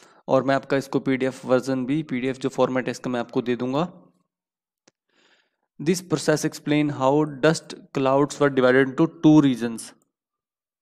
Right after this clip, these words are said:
तो इन प्रोसेस से हम लोग ये समझ सकते हैं कि जो, अ, कैसे उसके दो रीजन में डिवाइड हो गया, जो इनर वाला था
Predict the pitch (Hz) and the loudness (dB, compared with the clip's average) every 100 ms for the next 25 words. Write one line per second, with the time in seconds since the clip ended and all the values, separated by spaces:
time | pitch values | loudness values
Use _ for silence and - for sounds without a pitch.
0 | _ _ - - _ - 156 147 143 156 | _ _ -20 -20 _ 0 2 2 -2 0
1 | 143 160 151 151 147 147 139 135 139 - | 0 0 2 2 2 0 -4 -4 -6 -6
2 | 139 135 156 147 143 151 151 - - - | -6 -2 -2 0 0 0 -4 -12 -20 -20
3 | _ 135 135 127 127 127 123 123 123 143 | _ -4 -2 -2 -2 -2 -4 -6 -4 -6
4 | - 156 - 147 143 147 143 135 147 131 | -4 -4 -2 2 4 4 4 0 0 4
5 | 135 123 123 123 135 - 147 156 160 160 | 4 4 0 0 -2 -2 0 2 4 4
6 | 156 156 147 170 180 | 4 2 0 0 -4